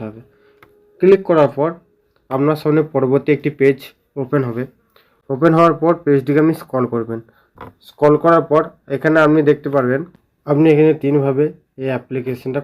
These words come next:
কমপ্লিট করতে পারবেন। প্রথমত ইনভেস্টর, অর্থাৎ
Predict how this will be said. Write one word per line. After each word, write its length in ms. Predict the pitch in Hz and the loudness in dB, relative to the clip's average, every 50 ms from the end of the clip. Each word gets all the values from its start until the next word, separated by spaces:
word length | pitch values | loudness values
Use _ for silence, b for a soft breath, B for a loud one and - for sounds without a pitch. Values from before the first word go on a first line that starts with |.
| - | -8
কমপ্লিট 360 | 123 113 107 - - 113 110 - - | -8 -10 -10 -10 -12 -14 -14 -12 -12
করতে 200 | 123 120 - 123 113 - | -12 -12 -10 -12 -12 -10
পারবেন। 300 | 117 110 110 107 110 123 _ _ _ _ _ _ _ _ _ _ _ _ - | -10 -10 -10 -10 -12 -16 _ _ _ _ _ _ _ _ _ _ _ _ -10
প্রথমত 500 | - 135 127 - 156 156 156 156 151 - 170 170 170 175 - _ - 139 143 | -8 -8 -4 0 0 2 2 2 0 0 -4 -6 -6 -8 -14 _ -4 -2 -2
ইনভেস্টর, 540 | 151 147 127 135 123 - - - 120 113 113 _ _ _ _ _ - 131 | 0 0 0 -2 -4 -4 -10 -14 -14 -14 -14 _ _ _ _ _ -10 -10
অর্থাৎ 300 | 123 - - 151 156 | -10 -6 -4 -4 -4